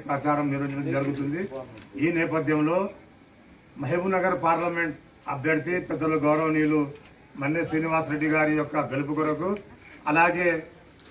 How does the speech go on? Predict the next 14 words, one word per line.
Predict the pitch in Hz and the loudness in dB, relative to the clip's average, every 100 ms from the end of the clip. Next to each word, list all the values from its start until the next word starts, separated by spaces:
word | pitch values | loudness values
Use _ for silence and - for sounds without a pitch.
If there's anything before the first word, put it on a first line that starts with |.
| - | -6
దేవరఖద్ర | 139 170 175 175 170 165 156 | 0 2 2 0 0 0 2
మాజీ | 160 151 160 | 2 2 0
ఎమ్మెల్యే | 156 160 160 170 180 - - - - - - - - | 0 0 2 2 0 -4 -14 -20 -20 -20 -20 -20 -8
పెద్దలు | 156 156 165 156 139 | -2 0 2 2 2
గౌరవనీయులు | 143 156 160 160 160 156 147 - - - - - - - - - - - - - - - - - - - - 143 135 135 | 2 2 2 0 2 2 0 -6 -20 -20 -20 -20 -20 -20 -20 -20 -20 -20 -18 -16 -16 -18 -20 -20 -20 -18 -16 -14 -6 0
ఆల | 151 165 | 2 2
వెంకటేశ్వర | 151 160 165 160 160 156 | 0 0 0 0 0 2
గారి | 156 147 | 2 0
నేతృత్వంలో, | 151 147 147 151 151 180 214 - - - - - 147 | -2 -2 -2 0 2 2 0 -6 -20 -20 -20 -10 0
అలాగే | 165 175 175 170 123 | 2 2 2 2 0
భూత్పూర్ | 151 170 180 170 | -2 -2 -2 -2
మున్సిపాలిటీ | 160 160 165 165 165 156 | -2 -4 -2 0 0 -2
చైర్మన్ | 160 156 156 143 | 0 0 -2 -2
పెద్దలు | 156 156 156 | -4 0 0